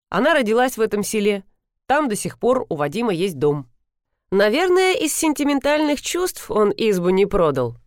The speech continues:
А зачем нам этот удачливый дядя? На данном этапе он любовник Маргариты, объяснила я. Служащие салона, думая, что я сплю, не слышу их, самозабвенно сплетничали. Выяснилось, что это спа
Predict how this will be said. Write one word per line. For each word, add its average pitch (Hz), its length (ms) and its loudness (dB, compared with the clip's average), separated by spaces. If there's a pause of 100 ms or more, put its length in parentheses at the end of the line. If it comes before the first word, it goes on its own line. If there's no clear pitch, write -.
(400)
А 160 180 0
зачем 254 420 0
нам 190 160 0
этот 165 220 -2
удачливый 190 500 0
дядя? 127 380 -4 (1120)
На 190 160 4
данном 320 440 4
этапе 339 400 0
он 254 200 4
любовник 285 520 0
Маргариты, 254 720 -2 (140)
объяснила 175 520 -2
я. 143 360 -6 (680)
Служащие 277 600 0
салона, 285 520 0
думая, 247 440 2
что - 180 -4
я 240 180 2
сплю, 262 480 -2 (200)
не 240 160 2
слышу 349 400 -2
их, 160 340 -4 (540)
самозабвенно 226 760 0
сплетничали. 170 800 -4 (720)
Выяснилось, 254 640 -2
что 208 220 -2
это 233 240 -2
спа 240 480 -2